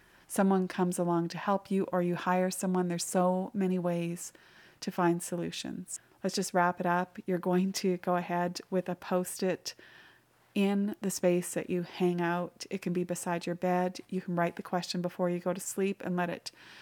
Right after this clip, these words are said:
just go to work throughout the night and all the next day. You can write it in the morning and put it to work in the morning. And one hack is to set an alarm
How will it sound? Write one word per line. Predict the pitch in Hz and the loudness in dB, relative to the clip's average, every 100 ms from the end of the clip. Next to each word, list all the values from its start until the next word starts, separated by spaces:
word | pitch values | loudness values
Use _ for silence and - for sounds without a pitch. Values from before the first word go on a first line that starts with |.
| - | -10
just | - 185 - | -4 -4 6
go | 185 185 | 8 8
to | 180 | 6
work | 175 180 175 - | 4 4 0 -6
throughout | 196 185 - | 0 0 0
the | 185 | 0
night | 185 190 185 - | 0 2 0 -2
and | 190 - | -4 -2
all | 185 185 185 180 | 0 0 0 -2
the | 175 | -2
next | 175 - - | -4 -4 -4
day. | 196 190 190 196 - - - - - | 0 2 2 -2 -8 -20 -20 -16 2
You | 190 185 | 2 2
can | 196 180 | -2 0
write | 175 175 | 2 0
it | - | -2
in | 180 | 0
the | 175 | 2
morning | 180 185 185 185 180 175 | 2 2 2 2 -2 -4
and | 190 185 180 180 | 0 2 0 -2
put | - | -4
it | 190 | -4
to | - | -4
work | 185 185 - | -2 -2 -2
in | 185 | -2
the | |
morning. | 180 175 170 170 185 _ _ - - | -2 -2 -2 -4 -8 _ _ -12 2
And | 196 190 190 | 6 6 6
one | 196 196 190 190 - _ _ _ _ _ _ | 4 4 2 0 -6 _ _ _ _ _ _
hack | - 190 170 175 - - | -2 2 2 -2 -10 -2
is | 190 180 - | 0 0 -2
to | - - 180 180 - - _ _ _ | -6 -2 -2 -2 -8 -20 _ _ _
set | - 196 - | 0 4 4
an | 190 | 2
alarm | 185 180 180 175 | 0 2 2 0